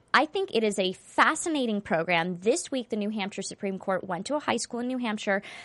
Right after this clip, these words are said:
and the case was whether reading a text message while driving can amount to recklessness worthy of a prison sentence, because this man had been reading a text message while going to pick up his Chinese food delivery,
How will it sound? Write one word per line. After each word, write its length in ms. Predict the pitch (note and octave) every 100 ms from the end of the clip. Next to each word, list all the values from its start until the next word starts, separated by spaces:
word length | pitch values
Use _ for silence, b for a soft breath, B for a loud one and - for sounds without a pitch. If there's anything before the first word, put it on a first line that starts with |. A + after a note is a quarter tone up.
| B B
and 580 | A3 G#3+ G#3+ G3+ G3+ G3 -
the 220 | G#3 G#3+ G3+
case 540 | - - D#4 E4+ E4+ -
was 760 | G3+ A3 G#3+ G3+ G3 G3 G3 - B B
whether 680 | G3 G3 A3 G#3+ G#3 G3 -
reading 840 | - F3+ A3+ E4+ G4+ E4+ A3 F#3+ F#3
a 140 | F#3 F#3
text 440 | - G#3 G3 -
message 400 | G#3 F#3 G3 F#3
while 160 | F3+ F#3
driving 420 | F#3 E3+ E3+ F3+
can 260 | - G#3+ C#4
amount 300 | E4 A#3 -
to 100 | G3
recklessness 640 | E3+ - F3+ - F3+ -
worthy 340 | F3+ E3 E3+
of 80 | -
a 80 | F3+
prison 400 | - D#4 D4+ A3
sentence, 600 | - - - - F#3+ - B B
because 420 | G#3 - G#3+ F#3
this 240 | - F#3+ -
man 500 | A#3 E4+ D4+ B3 A#3+ B
had 160 | - F#3
been 260 | F#3 F3
reading 380 | E3 F#3 G3+ D#4
a 60 | F4+
text 380 | - D#4+ - -
message 320 | A3 A3 G3+
while 120 | F#3+
going 220 | F#3+ G3
to 60 | G3
pick 160 | G#3 G3
up 80 | F#3
his 120 | F3+
Chinese 400 | - G3+ B3+ D#4+
food 200 | - G#3
delivery, 580 | F#3+ F#3 F3 F3+ F3